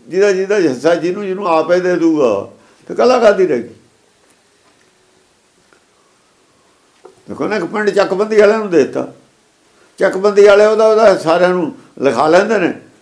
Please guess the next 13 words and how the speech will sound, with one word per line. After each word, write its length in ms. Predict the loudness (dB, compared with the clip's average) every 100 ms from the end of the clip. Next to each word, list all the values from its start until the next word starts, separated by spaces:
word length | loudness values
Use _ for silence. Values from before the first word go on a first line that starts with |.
| _ -2
ਜਿਹਦਾ, 200 | 0 2
ਜਿਹਦਾ 200 | 2 2
ਜਿੰਨਾ, 280 | 2 2
ਜਿੰਨਾ 260 | 0 0 -2
ਹੁੰਦਾ 180 | -2 -4
ਦੇਈ 180 | -4 -4
ਜਾਂਦੇ 260 | -4 -4
ਨੇ, 120 | -8 -8
ਉੱਥੇ 200 | -6 -4
ਕਲਾ 240 | -2 0 2
ਹੁੰਦੀ 240 | 0 -2
ਹੈ 60 | -4
ਕੋਈ। 180 | -6